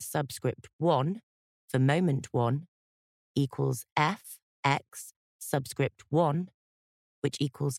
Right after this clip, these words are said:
five newtons multiplied by nought point five meters,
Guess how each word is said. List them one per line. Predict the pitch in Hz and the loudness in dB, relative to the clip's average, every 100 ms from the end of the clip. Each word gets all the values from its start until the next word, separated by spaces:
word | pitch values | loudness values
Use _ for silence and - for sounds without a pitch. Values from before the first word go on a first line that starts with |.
| - | 0
five | 170 202 190 | 2 2 2
newtons | 170 190 - 147 139 147 - - _ _ _ _ _ | 2 2 0 0 2 0 -4 -16 _ _ _ _ _
multiplied | 160 156 - - 151 143 135 | 2 2 0 0 0 0 0
by | 151 | 0
nought | 139 151 156 - | 2 2 0 -2
point | 156 151 - | -6 -6 -2
five | 165 190 190 | 0 0 0
meters, | 156 139 127 147 156 - - | 0 0 0 -4 -4 -6 -16